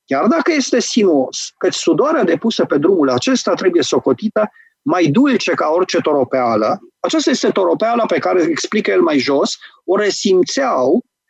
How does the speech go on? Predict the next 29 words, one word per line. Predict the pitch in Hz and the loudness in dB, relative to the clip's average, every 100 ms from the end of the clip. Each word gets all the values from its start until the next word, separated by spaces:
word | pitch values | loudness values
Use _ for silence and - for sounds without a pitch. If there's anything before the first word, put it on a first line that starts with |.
| _ | _
monahii | - 190 190 170 139 - 135 139 226 - _ _ _ _ | -4 0 0 0 -2 -2 2 2 2 -2 _ _ _ _
cărora | 233 247 220 175 156 220 | -2 0 2 0 0 0
el | 180 170 277 | -2 0 2
le | 233 | 2
ținea | 208 - 202 208 | 2 0 0 0
slujba | - 175 185 277 | 0 2 2 2
și | 269 | 0
care | 302 | 0
adormeau | 302 247 269 262 196 | 2 2 2 0 2
în | 170 | 0
timpul | 175 180 185 170 | 2 0 2 0
acesta. | 143 131 - 139 | 0 -2 -2 -2
Și | 196 | 0
vrea | 262 | 0
să-i | 277 269 | 0 0
tre-, | 233 202 196 _ | 2 0 -2 _
să-i | 208 208 | -2 -2
trezească | 208 196 196 135 - 123 | 0 0 -2 -4 -4 -2
cu | - | -2
ceva. | - - 113 | -2 -2 -2
Deci | 131 - | -4 -4
continuitatea | 190 185 180 170 156 - 262 277 226 | 0 0 2 0 0 -2 -4 -2 0
este | 208 - | 0 -2
cea | - 233 | -2 -2
care | - 185 | 0 -2
trebuie | - - 185 | -2 -6 -6
întreruptă | 170 170 - 185 | -6 -6 -4 -2
de | 170 | 0
atenție. | 160 - 123 101 - | -2 0 -2 -2 -10